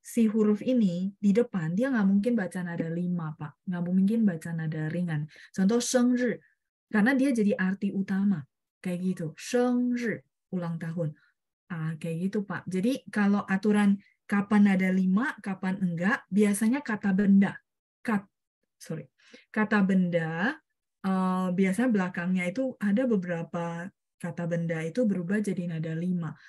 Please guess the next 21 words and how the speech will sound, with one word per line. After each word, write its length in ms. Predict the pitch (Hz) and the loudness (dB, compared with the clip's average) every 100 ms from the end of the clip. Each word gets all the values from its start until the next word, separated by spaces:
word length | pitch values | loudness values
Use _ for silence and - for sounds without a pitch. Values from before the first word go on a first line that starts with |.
| - _ | -20 _
Terus 240 | 262 302 - _ _ | -2 -2 -4 _ _
saya 240 | - 285 | -4 0
udah 140 | 240 214 | 2 2
tanya 400 | 214 220 262 - - | 2 2 2 -2 -2
aturannya 720 | 202 - 220 202 196 214 247 | -2 0 0 2 2 2 0
ke 60 | 202 | -4
orang 380 | 185 180 180 196 | -4 -4 -4 -2
China 420 | 196 180 190 208 | -2 0 0 0
itu, 220 | 208 262 | 0 0
mereka 320 | 220 196 214 | 0 -2 -2
bilang, 380 | 233 208 226 233 - _ _ _ _ - | 0 0 0 -2 -8 _ _ _ _ -4
eh, 460 | 202 202 202 202 202 - _ | 0 2 0 0 -2 -6 _
biasanya 600 | 190 208 190 185 190 196 247 | 0 2 2 0 0 0 0
karena 200 | 220 202 226 | -2 -2 -2
kita 140 | 220 220 | -4 -2
banyak 240 | 196 185 | 0 0
baca 260 | 175 165 208 214 | -2 -4 -4 -2
baru 220 | 180 170 | -4 -6
banyak 280 | 165 165 143 | -6 -6 -6
tahu. 320 | - 170 165 185 | -8 -6 -4 -4
<laughs> 240 | - - | -6 -14